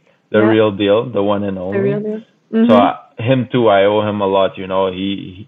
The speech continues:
Speaker 1: he went into the grants and he gave me the opportunity to become his head coach, and we, uh, we had a lot of great experiences, uh,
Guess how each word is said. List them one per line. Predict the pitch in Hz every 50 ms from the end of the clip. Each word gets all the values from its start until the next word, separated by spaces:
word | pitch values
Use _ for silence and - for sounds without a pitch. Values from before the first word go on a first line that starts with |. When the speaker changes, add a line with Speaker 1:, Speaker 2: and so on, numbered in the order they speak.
| _ _
Speaker 1:
he | - 104 - 113 117
went | 113 113 117 117 117
into | 113 104 - 110
the | 101 101
grants | 98 95 104 104 113 110 - 107
and | 98 95
he | 90 101 101
gave | 101 107 107 101
me | 104 104
the | 95 98 98
opportunity | 92 - - 92 87 - 104 101 101 101 98
to | 98
become | 95 104 - - 98 95
his | 92 95 85
head | 87 90 98 98 - _
coach, | - 95 98 107 107 - -
and | 92 82 - - - _ _ _ _ _ _ _ _ _ _ _ -
we, | - 95 95 95 92
uh, | 92 90 92 90 90 90 85 - - - - - _ _ -
we | - 101 98
had | 95 95 92 95 92
a | 92 90 90
lot | 90 90 92 92 92 92 92 95 92
of | 95 90 80 73 -
great | - 101 95 95 92
experiences, | 87 - - - - 95 95 95 95 - - 101 98 95 101 - 101
uh, | 90 90 90